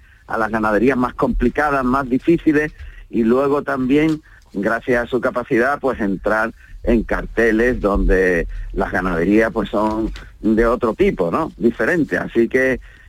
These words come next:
que nos van a contar vivencias personales, los piques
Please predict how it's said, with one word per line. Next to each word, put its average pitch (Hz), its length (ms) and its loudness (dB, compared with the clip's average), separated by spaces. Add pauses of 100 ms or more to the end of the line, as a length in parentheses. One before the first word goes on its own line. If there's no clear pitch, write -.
(140)
que 117 440 2
nos 117 120 0
van 123 140 -2
a 127 60 -6
contar 131 420 -2
vivencias 127 540 2
personales, 143 760 0 (100)
los 127 280 0 (100)
piques 170 400 0